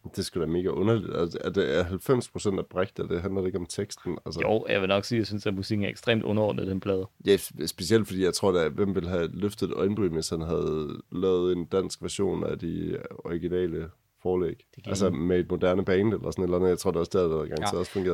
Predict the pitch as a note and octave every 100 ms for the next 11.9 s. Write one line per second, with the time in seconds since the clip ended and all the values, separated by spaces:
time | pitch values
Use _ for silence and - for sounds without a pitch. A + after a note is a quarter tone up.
0 | E2 D3 A#2 A#2+ E3+ - - C3+ D#3 E3
1 | C#3 C3+ C3 - C#3 B2+ - C#3+ A#2+ -
2 | C3 C3 A#2+ D#3 C#3 A2+ A2 G#2 G#2 G#2+
3 | C3+ - - A2 B2 A2 A#2 G#2+ G#2 A2+
4 | A#2 G#2+ G#2+ - B2 B2 C3+ - - G#2
5 | A2 A2+ B2 A2 - A#2 G#2 - - B2+
6 | D#3 B2+ A2 G#2 A2 G2+ G2 - - -
7 | G2 A2 A#2+ - C3 A2 F#2+ - - _
8 | - G#2+ A2 A2 A2+ G#2 G2+ G#2 G#2+ G#2+
9 | G#2+ A2 _ A2+ G2+ G2+ A#2+ B2 - A2
10 | A2 D3 D2 B2+ - D#3+ E3+ B2+ E3+ D3+
11 | C#3 A#2 A2 A#2 A#2+ A#2 G2+ -